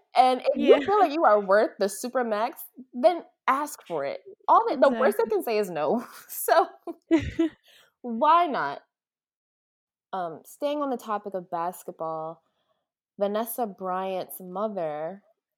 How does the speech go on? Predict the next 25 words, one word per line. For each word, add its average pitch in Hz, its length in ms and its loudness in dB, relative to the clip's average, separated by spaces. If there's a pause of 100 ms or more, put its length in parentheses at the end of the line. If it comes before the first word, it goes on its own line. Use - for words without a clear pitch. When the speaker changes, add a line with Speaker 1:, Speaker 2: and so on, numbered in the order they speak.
(120)
Speaker 1:
is 185 340 -4
apparently 180 500 -12
trying 185 300 -10
to - 180 -12
extort - 600 -8
her 165 500 -8
and 180 100 -18
her 180 180 -16
family 156 400 -10
and 170 100 -12
has 170 180 -12
a 165 80 -8
lawsuit 185 920 -10 (640)
out 226 220 -4
against 240 500 -8
Vanessa. 240 600 -10 (680)
I'm 180 140 -16
gonna 170 220 -12
read 170 380 -12 (800)
Vanessa 175 380 -10
Bryant's, 160 500 -12
um, 139 200 -20
statement. - 500 -14 (1900)
She 208 280 -8
said, 165 520 -4